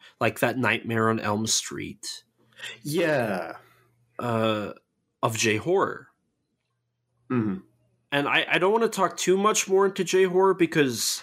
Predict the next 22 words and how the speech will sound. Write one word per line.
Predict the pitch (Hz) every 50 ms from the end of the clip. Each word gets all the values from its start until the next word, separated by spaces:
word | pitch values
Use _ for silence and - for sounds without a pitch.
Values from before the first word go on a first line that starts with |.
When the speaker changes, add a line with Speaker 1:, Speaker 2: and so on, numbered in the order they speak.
| - _ -
Speaker 1:
we | 127 123 120 123
are | 127 131 135
in | 139 135
the | 139
month | 135 135 131 127 -
of | 147 131 131
October. | 123 113 - - - 143 139 135 143 147 147 139
Surprises | - - - 113 - - 120 117 117 113 - 123 117 117
are | 120 107
Speaker 2:
Yeah. | 104 101 98
Speaker 1:
coming. | 127 123 127 131 139 139 151 151 _ - - _ _ _ _ - - - _
Speaker 2:
We're | - 165
gonna | 196 202 156
be | 120 110
talking | - - 117 113 101 - 104 95
a | 92
little | 90 92 98 98 95 92
more | 92 92 92 92
about | 92 - - 90 90 90
J-horror | - - 85 87 - - - 90 90 -
soon | - - - 95 87 87
enough. | 85 85 90 95 98 - - - - -